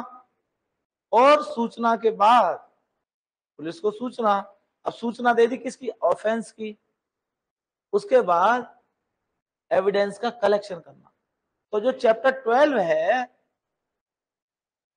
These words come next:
अभी तो आप बहुत आगे तक की सारा trial वायल सब पढ़ लिया। अब यहाँ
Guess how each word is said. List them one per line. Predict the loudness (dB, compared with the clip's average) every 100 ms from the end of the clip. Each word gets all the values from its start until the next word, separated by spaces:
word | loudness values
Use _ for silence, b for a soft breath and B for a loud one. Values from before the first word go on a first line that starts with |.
| _ _ -2
अभी | 0
तो | 2 2
आप | 2 2 2
बहुत | 2 2 2 4
आगे | 4 4
तक | 0 -4
की | -6
सारा | 0 0
trial | 0 2 0 2
वायल | 2 2
सब | -2 -6
पढ़ | -4 -4
लिया। | -6 -12 _ _ -20 _ _ _ _ _ _ _ -2
अब | -2 -2
यहाँ | -6 -4